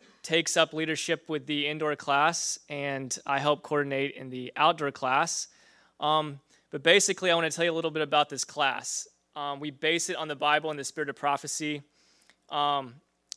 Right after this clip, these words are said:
our goal is to educate students on food and agriculture policy and community development, to prepare students with practical agriculture skills to serve domestically and internationally in poverty alleviation,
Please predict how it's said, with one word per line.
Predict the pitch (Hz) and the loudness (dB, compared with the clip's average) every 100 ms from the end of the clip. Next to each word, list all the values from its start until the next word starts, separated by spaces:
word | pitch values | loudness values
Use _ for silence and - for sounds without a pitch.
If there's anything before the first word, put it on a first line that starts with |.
| _ _ | _ _
our | 151 151 | -4 -2
goal | 147 151 | 0 0
is | 147 - | 0 -2
to | 151 | -2
educate | 151 151 - 151 | -4 -4 -6 -6
students | - 151 147 - 143 | -6 -6 -6 -6 -4
on | 139 | -4
food | - - 160 170 | -6 -2 2 2
and | 151 | 2
agriculture | 135 151 151 156 151 143 | 2 2 0 -2 -2 -2
policy | - 143 147 156 - 160 | -6 2 2 2 -4 -6
and | 147 | -8
community | 151 151 147 139 139 | -8 -6 -6 -6 -6
development, | 131 147 180 208 202 - _ _ _ _ _ _ | 0 2 2 0 -2 -10 _ _ _ _ _ _
to | - | -12
prepare | 147 147 156 165 | -4 -2 6 4
students | 151 160 160 156 | 6 0 0 0
with | 151 - | -4 -4
practical | 151 156 - 160 | 0 0 0 0
agriculture | 147 151 143 151 147 147 | 2 0 0 -4 -2 -4
skills | - - 147 147 | -6 -2 0 0
to | 151 | -4
serve | 131 151 139 | -4 -2 -2
domestically | 131 139 156 - - - 147 - | -2 -2 -2 -2 -10 -6 -6 -4
and | 151 160 165 - | 0 2 0 -2
internationally | 147 139 139 135 165 - 143 143 139 _ _ _ _ | -6 -6 -2 -2 -2 -6 -6 -8 -10 _ _ _ _
in | - 139 | -10 -8
poverty | - 151 156 160 165 165 | -4 6 8 8 2 2
alleviation, | 147 151 147 143 151 147 - 131 120 | 2 0 0 4 4 4 0 -4 -8